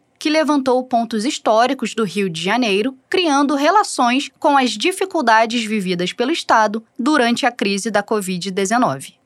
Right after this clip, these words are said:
Ferstein destacou ainda a importância do sus e da assistência integral de saúde para a sociedade.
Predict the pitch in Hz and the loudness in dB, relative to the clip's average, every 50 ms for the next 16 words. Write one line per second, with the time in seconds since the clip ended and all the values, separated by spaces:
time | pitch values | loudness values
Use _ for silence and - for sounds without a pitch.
0 | _ - - 359 359 381 349 - - - 220 220 226 233 208 226 220 - 247 214 | _ -8 -4 -2 0 0 -2 -2 -2 0 0 0 0 0 -2 -2 -2 0 -2 -2
1 | - - 165 147 156 190 240 254 247 269 262 311 330 - - - 302 320 349 339 | -2 -2 -4 -2 -2 0 0 2 2 2 0 0 -2 -2 -2 0 0 0 0 0
2 | - 294 262 214 - - 220 208 202 - 202 175 170 208 320 - - - 302 285 | 0 -2 -2 -2 -2 -4 -4 -4 -4 -4 -4 -4 -2 -4 -4 -4 -4 -4 -2 0
3 | 294 320 - - - - - 277 233 240 233 240 247 - - 247 - - 220 214 | 0 -2 -2 -6 -8 -8 -6 -4 0 0 2 0 0 -2 -6 -8 -6 -4 -4 -4
4 | 233 - - 233 226 254 320 381 - 403 403 311 262 262 226 226 240 247 240 190 | -2 -2 0 0 0 0 0 0 0 -2 -2 0 0 2 2 4 2 2 0 -2
5 | 196 - - 277 302 269 220 202 214 196 208 220 220 - 214 202 202 202 190 190 | -6 -6 -2 -2 0 0 0 -2 -2 -4 -6 -8 -4 -2 0 0 2 2 2 0
6 | 190 185 - 208 202 - - 214 220 226 220 156 135 - - - - | 0 -2 -4 -6 -8 -6 -4 -4 -4 -2 -2 -4 -4 -6 -10 -14 -16